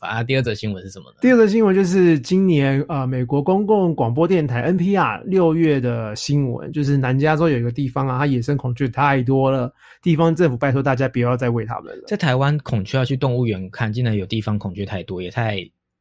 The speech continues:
Speaker 1: 有趣了吧？
Speaker 2: 对，而且不是，不是个户外啊，它就是一个，就是一个城市哦。
Speaker 1: 就是整个城市里面都是孔雀。
Speaker 2: 对，而且不是什么十几只，是一百多只。
Speaker 1: 台湾是整个城市都是你的咖啡馆。
Speaker 2: 对，他们是整个空气都是你的孔雀。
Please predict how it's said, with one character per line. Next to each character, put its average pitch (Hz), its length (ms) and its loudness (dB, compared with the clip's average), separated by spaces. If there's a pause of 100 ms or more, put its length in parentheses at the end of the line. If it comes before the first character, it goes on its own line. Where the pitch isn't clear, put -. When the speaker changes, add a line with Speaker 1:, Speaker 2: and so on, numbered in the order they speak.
(140)
Speaker 1:
有 - 100 -6
趣 160 60 2
了 147 60 4
吧？ - 20 2
Speaker 2:
对， - 0 -
而 180 80 4
且 208 100 4
不 143 100 0
是， 190 160 4
不 160 140 -2
是 175 100 2
个 165 80 4
户 156 280 2
外 147 180 2
啊， 131 60 -2
它 139 60 -2
就 151 100 -2
是 151 120 0
一 143 40 2
个， 131 160 0
就 120 200 -10
是 147 80 -2
一 139 60 0
个 131 80 0
城 117 180 -6
市 117 280 -4
哦。 107 120 -8 (140)
Speaker 1:
就 127 80 -2
是 131 80 0
整 127 240 -2
个 110 100 0
城 117 240 -2
市 147 200 0
里 110 80 0
面 117 120 0
都 113 80 0
是 117 120 -2
孔 92 180 -8
雀。 101 260 -6 (240)
Speaker 2:
对， 135 480 0
而 165 60 0
且 165 100 2
不 147 120 -4
是 160 200 2
什 135 120 0
么 123 80 0
十 131 160 -6
几 123 120 -4
只， 147 120 -6
是 139 160 -6
一 160 80 0
百 107 160 -4
多 120 160 -4
只。 120 200 -10 (200)
Speaker 1:
台 127 100 -2
湾 147 240 0
是 143 380 -2
整 123 160 -6
个 113 100 -2
城 117 160 -2
市 135 140 -4
都 131 100 2
是 127 100 0
你 123 60 0
的 104 100 -4
咖 104 200 -4
啡 107 160 -2
馆。 101 260 -8 (320)
Speaker 2:
对， 135 180 2
他 139 140 2
们 151 100 4
是 151 80 4
整 139 140 0
个 131 80 -2
空 135 100 2
气 135 120 0
都 139 100 0
是 131 100 0
你 123 140 0
的 107 260 -6
孔 110 280 -6
雀。 113 260 -8